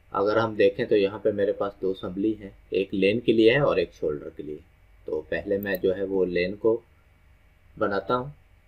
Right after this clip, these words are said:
यहाँ पे right, और ये मैं marker पे click करता हूँ।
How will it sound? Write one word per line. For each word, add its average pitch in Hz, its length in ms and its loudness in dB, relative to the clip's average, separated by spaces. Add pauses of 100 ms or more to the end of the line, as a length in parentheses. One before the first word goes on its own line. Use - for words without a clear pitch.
(220)
यहाँ 98 440 -6
पे 95 140 4 (1600)
right, 87 360 -2 (2000)
और 95 220 2
ये 101 120 2
मैं 104 160 -6
marker 90 360 -4
पे 98 120 -2
click 80 280 -16
करता - 280 -14
हूँ। - 80 -20